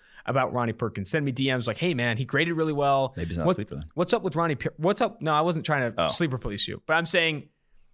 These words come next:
Speaker 1: he is a name that is being brought up, kind of like, "Why aren't people talking about him? Why aren't people talking about Ronnie Perkins of Oklahoma? Graded really well.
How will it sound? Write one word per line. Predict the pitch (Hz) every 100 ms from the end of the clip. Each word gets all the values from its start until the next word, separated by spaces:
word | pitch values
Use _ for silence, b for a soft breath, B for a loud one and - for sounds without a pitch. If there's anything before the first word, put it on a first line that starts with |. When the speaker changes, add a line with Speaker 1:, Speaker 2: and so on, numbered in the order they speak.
| _ _
Speaker 1:
he | _ 190 214
is | 214
a |
name | 196 190
that | 180 165
is | 165
being | 147 151
brought | 131 147 139
up, | 139 -
kind | 156 131
of |
like, | 127 113
"Why | 165 208
aren't | 170
people | 170 139
talking | 139 156 147
about | 120 101
him? | 113 -
Why | 135 170
aren't | 196
people | 165 135
talking | 151 131
about | 127 107
Ronnie | 123 117
Perkins | 110 139 120 120 101
of |
Oklahoma? | 123 120 104
Graded | 101 147 160 160
really | 147 143
well. | 127 123 120 113 113